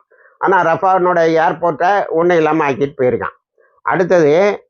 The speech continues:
அஹ், இஸ்ரேலுக்கும் ட்ரம்ப்புக்கும் ஒரு பெரிய இது என்னன்னா, டாக்டர்ஸ் அகெயின்ஸ்ட் ஜெனோசைடுன்னு ஒரு கூட்டம், ஒரு அமைப்பு தோன்றி இருக்கிறது. அந்த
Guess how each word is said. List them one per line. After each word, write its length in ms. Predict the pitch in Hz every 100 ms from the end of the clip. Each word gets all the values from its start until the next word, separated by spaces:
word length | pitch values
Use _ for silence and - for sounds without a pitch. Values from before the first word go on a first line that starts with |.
| _ _ -
அஹ், 260 | 135 143
இஸ்ரேலுக்கும் 800 | 147 190 196 190 170 208 214 208 - _ -
ட்ரம்ப்புக்கும் 460 | 165 190 220 190 190
ஒரு 140 | 165
பெரிய 500 | 143 151 190 180 160
இது 240 | 156 180 165
என்னன்னா, 480 | 147 113 123 175 190 _ _
டாக்டர்ஸ் 720 | 120 135 165 190 202 208 196
அகெயின்ஸ்ட் 440 | 170 160 196 202 180
ஜெனோசைடுன்னு 720 | 156 160 185 175 165 160 196
ஒரு 160 | 202 135
கூட்டம், 320 | 147 123 - _ -
ஒரு 320 | 160 151 143
அமைப்பு 380 | 123 160 135 151
தோன்றி 260 | 151 156
இருக்கிறது. 680 | 147 123 120 104 139 214 - _ _ - _
அந்த 640 | - 135 170 165 160 151